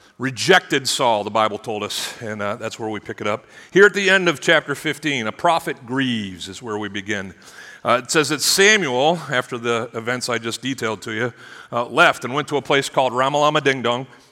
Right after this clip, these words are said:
Not true. It's just called Ramah. I don't know why I do that every time I read that word in Scripture. It's just fun for me. Please forgive. All right. Uh, so a town in, in Israel called Ramah. Samuel goes there. Saul goes up to his house, which is in a place called Gibeah.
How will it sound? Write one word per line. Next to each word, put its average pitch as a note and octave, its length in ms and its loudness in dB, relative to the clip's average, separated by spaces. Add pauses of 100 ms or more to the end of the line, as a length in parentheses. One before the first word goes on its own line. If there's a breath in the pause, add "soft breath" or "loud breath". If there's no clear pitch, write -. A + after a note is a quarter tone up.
(120 soft breath)
Not A2+ 200 -2
true. F#2+ 220 -6
It's F2+ 80 -10
just - 160 -8
called A#2+ 220 0
Ramah. G2+ 240 -2 (1600 loud breath)
I D#3 100 4
don't G#3 80 6
know F#3 80 2
why D#3+ 140 8
I - 20 4
do C3+ 160 2
that A2+ 140 4
every B2 120 0
time C3 200 2
I A#2 60 2
read B2+ 240 -2
that A#2 180 0
word A2 240 -2
in G#2+ 120 -8
Scripture. A2 540 -8
It's D3+ 160 -6
just F#3+ 220 -2
fun G3+ 260 0
for F#3 140 0
me. F3 360 -4 (1700 soft breath)
Please B2 220 -8
forgive. F#2+ 320 -8
All C#3+ 60 6
right. C3 200 4
Uh, C#3+ 380 8 (760 loud breath)
so C#3+ 420 2
a B2+ 80 -2
town E3 320 6
in, E3 180 0
in D#3 120 0
Israel D#3 260 2
called C#3+ 280 2
Ramah. C#3+ 380 4
Samuel D#3 340 0
goes C#3+ 200 0
there. D3+ 160 0
Saul G3+ 280 4
goes G3 200 2
up F3 120 2
to E3+ 80 0
his D#3+ 160 0
house, E3 180 4
which C#3 160 -6
is C3 80 -12
in C#3+ 80 -2
a B2 60 -8
place D3 180 0
called B2 220 -6
Gibeah. F3 400 4